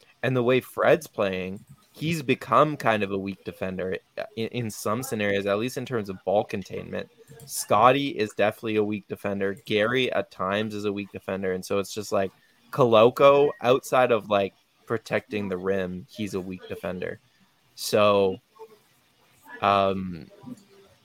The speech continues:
yeah, there's just too many mistakes. And that, that it, it's also on the scheme, because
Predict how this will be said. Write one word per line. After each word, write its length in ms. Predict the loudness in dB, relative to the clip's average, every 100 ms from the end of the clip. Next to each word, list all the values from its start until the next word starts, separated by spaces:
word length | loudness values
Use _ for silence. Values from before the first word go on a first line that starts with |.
| _ _
yeah, 260 | 0 6 6
there's 260 | 6 2 0
just 220 | -4 -4
too 140 | -2
many 180 | 0 0
mistakes. 600 | -2 -6 0 0 0 -4
And 120 | -2
that, 220 | -2 -2 -10 _ _
that 260 | 4 4 2
it, 360 | -10 -4 -4 -2
it's 200 | -4 4
also 320 | 4 4 0
on 140 | -2 -2
the 100 | -6
scheme, 420 | -10 -8 -6 -6
because 480 | -8 -2 -2 -2